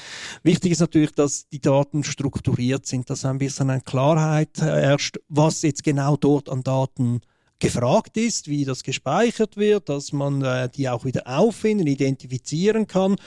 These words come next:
oder auch verarbeiten kann. Weil im Moment würde ich mal behaupten, all diese Vernehmlassungen, die jetzt pervertet gesammelt werden,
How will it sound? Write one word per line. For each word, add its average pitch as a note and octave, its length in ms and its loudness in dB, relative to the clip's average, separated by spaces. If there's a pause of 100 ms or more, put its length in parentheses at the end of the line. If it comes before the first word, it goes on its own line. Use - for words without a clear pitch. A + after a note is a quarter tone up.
(300)
oder C3 320 2
auch - 80 -4
verarbeiten F3 800 0
kann. A#2 380 2 (340)
Weil D#3 140 2
im E3 80 4
Moment D#3+ 400 2
würde E3 180 4
ich - 60 -12
mal D3+ 140 0
behaupten, D3 440 -2
all C#3+ 140 0
diese D3 380 -2
Vernehmlassungen, D3+ 840 0
die C3+ 220 -2
jetzt - 420 -6
pervertet C#3 920 0
gesammelt D#3+ 540 0
werden, D3 360 2